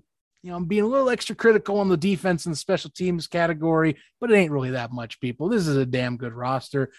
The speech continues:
It's the best one in the N A L. <laughs> It's hard to beat the Cobras, man. They, Coach Resignalo has built and sustained a program for this year that started the progress of it last season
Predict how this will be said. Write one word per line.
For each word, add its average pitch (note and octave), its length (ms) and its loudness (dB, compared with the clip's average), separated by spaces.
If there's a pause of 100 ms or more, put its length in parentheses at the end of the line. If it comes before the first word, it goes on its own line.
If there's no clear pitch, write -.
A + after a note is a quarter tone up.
(160)
It's G#3 160 0
the D#3 100 0
best C3+ 320 0
one C3+ 160 2
in C3 100 0
the B2+ 160 0
N C3+ 140 -2
A B2 200 -4
L. C#3 380 0 (840)
<laughs> D#3+ 60 -10 (260)
It's G#3+ 160 0
hard G#3+ 220 2
to G3+ 80 -4
beat G#3 240 -4
the G#3+ 100 0
Cobras, G3+ 480 2
man. C3+ 340 -4 (600)
They, F3+ 360 4 (300)
Coach F#3+ 240 2
Resignalo G#3 920 0 (260)
has B2+ 100 -12
built E3+ 460 -2
and D3+ 120 -6
sustained G3+ 760 -4 (180)
a B2+ 100 -4
program F3 680 0 (200)
for C3+ 100 -8
this E3 260 0
year E3 240 0
that C3 140 -4
started D#3+ 480 0 (300)
the B2+ 240 -4
progress F3+ 560 0
of D3 80 -2
it C3+ 80 -2
last D3+ 400 -4
season B2 460 -4